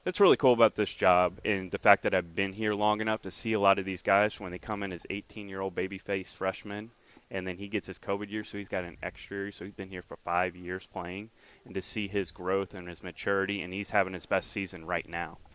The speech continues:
And he is such a, a great leader, and, and so it's really, it's gonna be a special night. And I, I mean, I know I'll, I'll personally get a little emotional with it because you,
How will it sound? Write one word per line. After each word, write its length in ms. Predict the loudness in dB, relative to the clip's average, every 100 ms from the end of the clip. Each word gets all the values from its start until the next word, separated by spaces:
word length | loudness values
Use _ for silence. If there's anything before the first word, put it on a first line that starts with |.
| -20 -20 -12
And 220 | -4 -4 -2
he 160 | -4
is 120 | -4
such 320 | -2 -2 -2 -2
a, 240 | -2 -2
a 140 | -4 -6
great 280 | 0 0 0
leader, 340 | -2 -2 -2
and, 240 | -4 -8 -10
and 160 | -8
so 160 | 0 0
it's 140 | 0
really, 300 | 2 6 6
it's 100 | 4
gonna 140 | 0 2
be 60 |
a 40 | 0
special 380 | 2 0 0 -4
night. 280 | -4 -4
And 100 | 0
I, 120 | 2 2
I 120 | 2
mean, 160 | 0 -2
I 100 | 0
know 180 | 2 2
I'll, 200 | 0 2
I'll 120 | 0
personally 400 | 2 -2 -2 -6
get 100 | -4
a 60 | -4
little 180 | -4 -4
emotional 400 | -6 -8 -8 -4
with 180 | -4 -4
it 100 | -8
because 260 | -8 -8
you, 220 | -8 -10